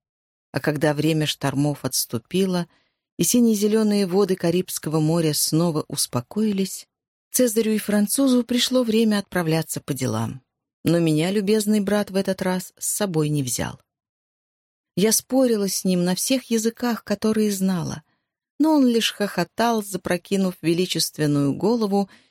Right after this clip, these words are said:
и блестя на солнце крупными белыми зубами. Мари Катрин с французом тоже смеялись.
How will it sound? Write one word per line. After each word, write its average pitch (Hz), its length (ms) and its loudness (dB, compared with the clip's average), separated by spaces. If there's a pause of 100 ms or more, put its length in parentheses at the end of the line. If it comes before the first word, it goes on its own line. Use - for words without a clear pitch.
(120)
и 302 60 0
блестя 254 440 2
на 226 120 2
солнце 214 460 0
крупными 214 600 2
белыми 160 440 -2
зубами. 113 680 -4 (840)
Мари 156 300 2
Катрин 160 460 0
с - 140 -8
французом 196 760 -2 (140)
тоже 262 220 -2
смеялись. - 760 -6